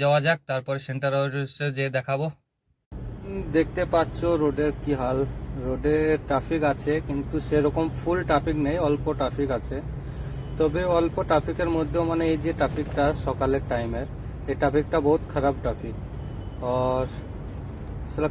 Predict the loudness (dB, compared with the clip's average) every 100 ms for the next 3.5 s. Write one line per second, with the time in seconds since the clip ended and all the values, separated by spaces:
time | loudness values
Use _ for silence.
0 | 4 4 4 -2 0 -2 0 0 -2 -4
1 | -2 -4 -4 -4 -6 -8 -8 -8 -8 -8
2 | -8 -8 -8 -8 -6 -4 -4 -6 -6 -8
3 | -6 -6 -6 -4 -2